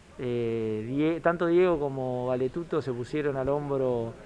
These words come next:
el emprendimiento para, para ayudarnos a, a encontrarle la vuelta y poder trabajar, porque entienden la necesidad extrema que están pasando los,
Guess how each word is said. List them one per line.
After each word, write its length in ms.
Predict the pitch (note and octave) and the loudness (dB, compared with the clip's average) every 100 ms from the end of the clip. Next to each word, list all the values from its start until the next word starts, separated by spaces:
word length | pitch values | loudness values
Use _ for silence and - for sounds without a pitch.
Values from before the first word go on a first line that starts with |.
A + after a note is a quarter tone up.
| - - | -16 -6
el 120 | B2+ | -4
emprendimiento 760 | C3 B2+ B2+ C3 D3+ D#3+ D#3 | -2 -2 -2 -2 0 0 2
para, 320 | B2+ B2 A2+ A#2 | 2 4 2 0
para 220 | C3 B2 | 0 0
ayudarnos 580 | - C#3 D3+ D3+ C#3 B2 | 2 4 4 4 -2 -2
a, 240 | A2+ G#2+ - | -2 -4 -4
a 100 | C3+ | -4
encontrarle 600 | C3 C3+ C3 D#3+ E3 D#3+ | -2 -2 2 6 6 8
la 100 | D3+ | 8
vuelta 360 | D#3 F3 E3+ | 8 6 4
y 40 | D#3 | 2
poder 260 | C#3 D3+ | 2 2
trabajar, 420 | D#3 D3+ C#3 F#3+ G3 | 4 4 4 2 2
porque 240 | F3 C#3 | 0 -2
entienden 480 | C3 C#3 D#3+ D#3 C#3+ | -4 -2 -2 -2 -2
la 120 | C3 | -2
necesidad 720 | B2+ - A#2 C3 C#3 D3+ E3+ - - - - - - | -4 -8 -10 -2 4 4 4 -2 -18 -20 -20 -18 -12
extrema 640 | B2 - - D#3+ E3+ E3+ | -12 -10 0 2 4 2
que 80 | C#3 | 0
están 200 | B2 B2+ | -2 -2
pasando 480 | C3 - C#3 C3 B2 | -2 0 0 0 -2
los, 480 | A#2 G#2+ G#2 G#2 | 0 -2 -4 -8